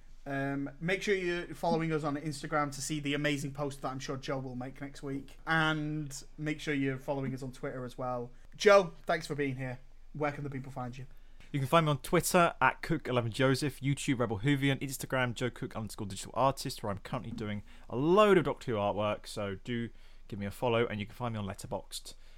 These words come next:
Speaker 2: which should be Joseph Cook or Joe Cook. Uh, and if you can't find that, go on Xander or C one's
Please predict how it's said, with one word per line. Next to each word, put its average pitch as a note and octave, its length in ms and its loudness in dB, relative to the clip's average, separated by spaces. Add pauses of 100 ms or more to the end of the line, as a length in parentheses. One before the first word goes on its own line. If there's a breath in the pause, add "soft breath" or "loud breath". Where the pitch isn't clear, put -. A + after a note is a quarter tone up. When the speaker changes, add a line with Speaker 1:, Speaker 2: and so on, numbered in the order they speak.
(120)
Speaker 2:
which A#2 120 -12
should - 180 -8
be G2+ 80 -8
Joseph G2+ 260 -4
Cook - 300 -8
or G2+ 80 -10
Joe G2+ 200 -2
Cook. - 540 -4 (160)
Uh, G2+ 260 2
and A2 80 -8
if A2+ 80 -10
you B2+ 60 -10
can't D#3 300 -4
find A2 320 -4
that, G2+ 200 -2 (560 soft breath)
go G#2+ 360 0
on G2 140 -6
Xander G2 580 -2
or G2 180 -6
C G#2 340 -6
one's F#2 760 -8